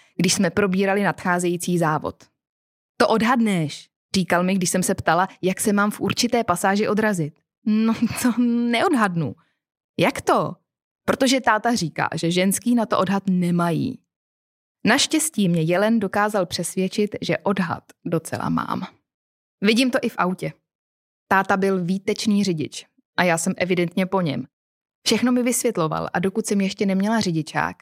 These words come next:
nechával mě řídit po parkovišti. Chvíli on, chvíli já. Když jsem byla malá, bral mě takhle dokonce i na školu smyku. Točila jsem volantem, on řadil a přidával plyn.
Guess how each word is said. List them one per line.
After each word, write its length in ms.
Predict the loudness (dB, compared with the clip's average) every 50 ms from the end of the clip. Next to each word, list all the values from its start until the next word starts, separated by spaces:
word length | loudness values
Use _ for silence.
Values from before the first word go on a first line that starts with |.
| _ _ -4
nechával 440 | -4 -2 2 2 2 2 2 0 0
mě 140 | 0 -2 -2
řídit 300 | -2 -2 -2 -2 -2 -2
po 100 | -2 0
parkovišti. 680 | 0 0 0 -2 -6 -8 -10 -10 -14 -12 -10 -12 -12 -12 _ _ _ _ _ _
Chvíli 240 | -4 -2 -2 -2 0
on, 280 | 2 2 2 2 0 -2 -6 _
chvíli 240 | -4 -2 -2 0 0
já. 140 | 0 -2 -4 -6 -12 _ _ _ _ _ _ _ _ _ _ _ _ _ _ _ _ _ _ _ _ _ -2
Když 140 | 0 0 2
jsem 140 | 2 2
byla 140 | 2 2 2
malá, 420 | 2 2 0 0 -2 -4 -6 -6 -4
bral 240 | -4 -2 0 0
mě 140 | 0 0 0
takhle 240 | -2 -2 0 0 0
dokonce 380 | 0 -2 -2 -2 -2 -2 -2 0
i 100 | 0 0
na 100 | 0 -2
školu 300 | -2 -2 -2 -2 -2 -2
smyku. 460 | -2 -2 -2 -2 -2 -2 -4 -6 -6 -8 _ _ _ _ _ _ _ _ _
Točila 340 | -4 -2 0 0 0 0 0
jsem 180 | 0 0 0 0
volantem, 640 | 2 2 2 2 0 0 0 0 2 2 0 0
on 180 | -2 -6 -8 -6
řadil 520 | -4 -2 0 2 2 2 2 0 0 -2 -2
a 80 | -4
přidával 640 | -6 -4 -2 -2 0 0 0 0 0 0 0 -2 -2
plyn. 300 | -2 -2 -2 -2 -4